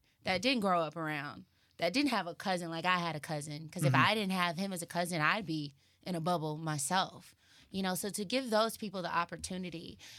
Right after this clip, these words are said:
Speaker 1: to take a glimpse inside of, you know, certain communities' worlds, and instead of, like, being like, "Oh, these people are that way and they're just that way and,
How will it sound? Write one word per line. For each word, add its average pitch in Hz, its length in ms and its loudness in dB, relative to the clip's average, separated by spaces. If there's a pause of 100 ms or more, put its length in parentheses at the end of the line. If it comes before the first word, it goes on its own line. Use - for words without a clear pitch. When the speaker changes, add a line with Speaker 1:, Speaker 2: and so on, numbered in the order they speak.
(160)
Speaker 1:
to 175 260 -4
take 180 240 -2
a 170 80 -2
glimpse 180 340 -4
inside 165 540 -2
of, 175 80 -14 (500)
you 254 120 -8
know, 208 160 -2
certain 202 280 -2
communities' 190 520 -8
worlds, 170 580 -6
and 165 260 -8 (300)
instead 247 400 2
of, 220 100 2
like, 180 300 -2
being 185 180 -2
like, 170 220 -2
"Oh, 247 100 4
these 240 180 -4
people 214 280 -6
are 196 80 2
that 185 220 4
way 156 420 2
and 151 100 -6
they're 175 200 -4
just 151 80 -6
that 165 200 4
way 160 300 2
and, 156 100 -10